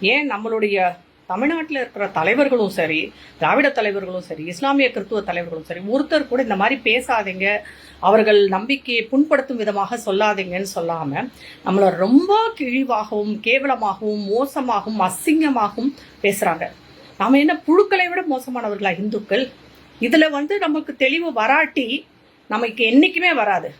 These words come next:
பாஜகவுக்கும் ச-, இதுக்கும் என்ன சம்பந்தம் இருக்கு?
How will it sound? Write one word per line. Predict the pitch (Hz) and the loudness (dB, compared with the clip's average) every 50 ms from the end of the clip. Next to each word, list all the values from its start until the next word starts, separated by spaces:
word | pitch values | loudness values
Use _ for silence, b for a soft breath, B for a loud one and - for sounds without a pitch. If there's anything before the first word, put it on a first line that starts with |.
| _ - | _ -2
பாஜகவுக்கும் | 190 226 294 320 381 370 370 359 359 330 320 311 - 320 330 294 | 2 2 2 2 0 -2 -2 -2 -2 -2 -2 -2 -4 -6 -4 -2
ச-, | 294 254 247 247 247 262 | 0 0 0 0 0 -2
இதுக்கும் | 269 285 - 330 302 | -4 -4 -2 -2 -2
என்ன | 233 226 277 381 415 | 0 2 2 0 0
சம்பந்தம் | 403 - 277 262 262 262 240 233 185 | 0 -2 -2 0 0 0 0 2 0
இருக்கு? | 160 165 156 - - - | 0 -2 -4 -8 -12 -14